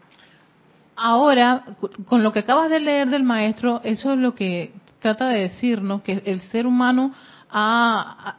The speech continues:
ha, ha tenido esa, esa, esa idea nefasta, me imagino, de pensar que no puede,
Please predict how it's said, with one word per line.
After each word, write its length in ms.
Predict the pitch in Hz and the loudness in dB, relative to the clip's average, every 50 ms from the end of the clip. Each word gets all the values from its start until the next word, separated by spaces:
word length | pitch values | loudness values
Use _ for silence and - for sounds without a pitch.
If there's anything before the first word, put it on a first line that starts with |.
| _ - | _ -8
ha, 40 | 208 | -8
ha 40 | 208 - | -6 -4
tenido 220 | - 233 233 240 | -2 0 0 0
esa, 340 | 240 - 277 247 220 190 190 | 0 0 0 0 0 -2 -4
esa, 200 | - - 247 226 214 202 175 185 185 180 185 - _ _ _ _ _ | -4 -2 -2 -2 -2 -2 -4 -4 -6 -6 -8 -14 _ _ _ _ _
esa 220 | - 208 233 - 262 | -8 -8 -4 -2 -2
idea 280 | 254 247 254 240 247 | -2 0 0 0 0
nefasta, 640 | 233 220 196 - - - 330 403 403 - - - 233 | -2 -2 -4 -6 -6 -2 -2 -2 -2 -4 -4 -4 -2
me 60 | 208 | -2
imagino, 540 | 202 190 185 202 196 247 254 233 226 233 254 - - - - - - | -2 -4 -4 -2 0 2 2 2 2 0 -2 -4 -10 -20 -20 -10 -4
de 100 | 208 214 | -2 -2
pensar 320 | 214 208 202 - 226 226 | -2 -2 -4 -4 -6 -4
que 140 | - 226 220 | -4 -4 -4
no 420 | 214 214 220 247 262 277 269 269 | -2 -2 0 0 0 0 -2 -4
puede, 520 | - 262 277 277 254 226 208 180 165 170 | -6 -2 0 0 0 0 0 -2 -4 -6